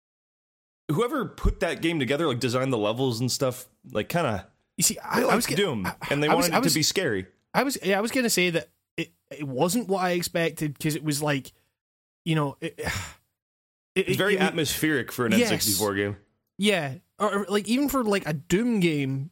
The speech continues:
Speaker 2: 'cause,
Speaker 1: Yeah.
Speaker 2: you know, our, our Doom game pre Doom three, like, where they were, like, it, that, that, it,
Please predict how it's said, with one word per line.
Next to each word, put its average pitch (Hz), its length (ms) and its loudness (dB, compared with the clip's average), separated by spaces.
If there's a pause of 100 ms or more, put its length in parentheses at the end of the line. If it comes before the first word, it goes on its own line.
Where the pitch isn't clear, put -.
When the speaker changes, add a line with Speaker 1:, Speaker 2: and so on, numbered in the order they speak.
Speaker 2:
'cause, 160 220 0
Speaker 1:
Yeah. 127 200 2
Speaker 2:
you 160 80 4
know, 131 80 -4
our, 165 240 -2
our 165 80 2
Doom 190 240 0
game 165 200 2
pre 160 360 0 (100)
Doom 151 260 2
three, 151 480 0 (560)
like, 143 260 -2 (340)
where 147 140 2
they 143 80 4
were, 147 160 2
like, 147 240 0
it, 160 300 -8
that, 170 220 0
that, 165 180 -2
it, 165 360 -6